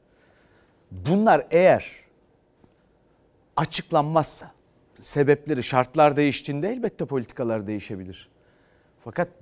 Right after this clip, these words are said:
bunlar seçmene açıklanmazsa, sebepleri ortaya konmazsa, bakalım ikna edici mi değil mi?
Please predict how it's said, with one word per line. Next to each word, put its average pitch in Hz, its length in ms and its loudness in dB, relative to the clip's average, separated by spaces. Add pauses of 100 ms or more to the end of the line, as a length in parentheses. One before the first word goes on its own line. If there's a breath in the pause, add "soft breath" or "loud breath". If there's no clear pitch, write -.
(120)
bunlar 196 360 0
seçmene 139 680 -8
açıklanmazsa, - 1000 -8 (680 soft breath)
sebepleri 165 640 0
ortaya 180 440 -2
konmazsa, 120 640 -6
bakalım 156 500 -2
ikna 175 380 -2
edici 135 280 -4
mi 190 140 -6
değil 147 200 2
mi? 78 160 -14